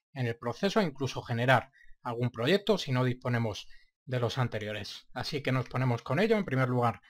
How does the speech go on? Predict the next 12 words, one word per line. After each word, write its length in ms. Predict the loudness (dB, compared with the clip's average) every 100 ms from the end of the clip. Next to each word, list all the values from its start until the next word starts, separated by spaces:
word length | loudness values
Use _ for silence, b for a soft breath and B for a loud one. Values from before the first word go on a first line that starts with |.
| b b
vamos 320 | -6 -4 -2 0
a 60 |
abrir, 340 | 2 2 0 _ _ _ -10
a 80 | -6
generar 400 | 0 4 4 4
un 100 | 4
nuevo 160 | 4 2
entorno 320 | 0 0 2
de 80 | 4
trabajo, 380 | 6 6 4
archivo 340 | 2 2 -4 0
nuevo. 420 | 4 6 6